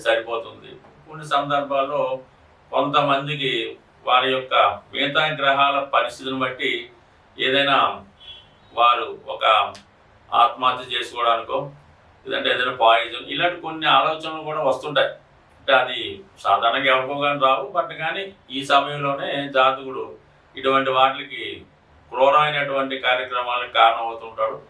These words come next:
అటువంటి తీవ్రమైనటువంటి స్వభావం ఉన్నవాళ్ళు ఈ సమయంలో ఏదైనా ఒక మంచి వైద్యుని సంప్రదించి తగు విధంగా జాగ్రత్త తీసుకుంటే మంచిది. స్వస్తి. సాధారణంగా మనిషి జీవితంలో ఆ యొక్క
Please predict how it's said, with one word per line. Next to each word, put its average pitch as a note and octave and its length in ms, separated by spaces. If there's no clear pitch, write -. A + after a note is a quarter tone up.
అటువంటి D#3 420
తీవ్రమైనటువంటి E3 1000
స్వభావం C#3 400
ఉన్నవాళ్ళు C#3 380
ఈ C#3+ 100
సమయంలో C#3 440
ఏదైనా C3 300
ఒక B2+ 120
మంచి C#3 360
వైద్యుని C3+ 540
సంప్రదించి B2+ 600
తగు A#2 260
విధంగా C3+ 320
జాగ్రత్త C3+ 600
తీసుకుంటే A#2 420
మంచిది. A2 440
స్వస్తి. - 320
సాధారణంగా C#3 720
మనిషి C#3 440
జీవితంలో C3+ 600
ఆ - 20
యొక్క - 240